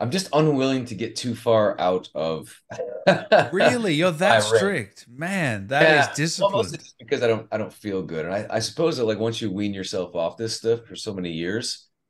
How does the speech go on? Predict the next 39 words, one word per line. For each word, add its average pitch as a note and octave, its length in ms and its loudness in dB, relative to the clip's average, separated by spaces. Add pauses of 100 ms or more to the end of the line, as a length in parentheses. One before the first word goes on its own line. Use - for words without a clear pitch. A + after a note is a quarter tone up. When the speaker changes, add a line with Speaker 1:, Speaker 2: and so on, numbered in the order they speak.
(400)
Speaker 1:
if A2+ 160 -8
you E3 80 -8
go G2+ 160 -4
back F#2 360 -6
to C#3 160 -4
it, C3 140 -2
it's - 280 -8
brutal. - 680 -14 (400)
You G2+ 140 -6
know G2 100 -4
what G2 100 -2
I'm F#2 100 -6
saying? G#2 280 0
Speaker 2:
You B2 60 -2
feel A#2+ 240 0
it. F2+ 120 -10 (380)
Yeah. F#2+ 140 -8 (180)
Speaker 1:
Yeah. E3 520 0 (120)
It C3+ 140 -2
reminds D#3+ 400 0
me E3 80 -2
of, D3 120 -2
like, C3 220 0
Princess C3 380 -6
Bride, F#2+ 580 2 (720)
you A#2+ 120 -4
know, G#2 160 -2
when G#2+ 100 -2
they're G#2+ 100 -2
drinking B2 320 -4
the G#2+ 80 -2
poison F2+ 640 -4 (120)
and, F#2+ 200 -6
and F#2+ 180 -8
the F#2 40 -4
guy's A2 360 0
whole A2 180 0
strategy G#2+ 540 0
is - 180 -4